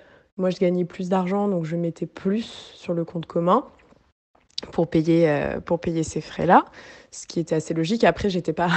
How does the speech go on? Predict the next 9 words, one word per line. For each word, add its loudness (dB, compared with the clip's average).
<laughs> -16
non 2
plus, 0
euh, 2
j'étais -12
pas -2
non -4
plus, -4
euh, -4